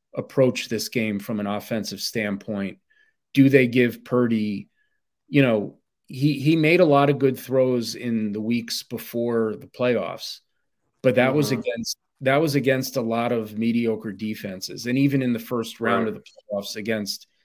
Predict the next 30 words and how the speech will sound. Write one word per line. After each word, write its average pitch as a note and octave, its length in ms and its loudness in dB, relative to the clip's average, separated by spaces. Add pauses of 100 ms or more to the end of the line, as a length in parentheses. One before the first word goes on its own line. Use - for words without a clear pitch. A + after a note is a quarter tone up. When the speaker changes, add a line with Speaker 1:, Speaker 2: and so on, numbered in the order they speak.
(160)
Speaker 1:
Seattle, A#2 680 0
which G2+ 220 -6
is G2+ 120 -12
a A2 40 -8
mediocre G#2+ 600 -4
defense G2 560 -8
and G#2+ 80 -6
a G2 40 -8
very G#2+ 260 0
young G#2+ 320 -4
defense, G2+ 640 -10 (400)
Speaker 2:
Mm-hmm. A2 240 -10
Speaker 1:
you B2+ 60 0
know, A2+ 140 0 (100)
now B2+ 180 0 (120)
for A2 60 -12
the G#2+ 80 -6
second A#2+ 360 0
straight A2+ 320 -2
week, G#2+ 280 -2
he's A2 220 -8
facing A2 440 -2
a, G2+ 140 -4 (180)
a A#2 80 -8
big A2 320 -2
boy A2 220 0
defense. G#2 800 -12
And G#2+ 160 -8
so, G2+ 520 -4 (600)
um, G2+ 480 -2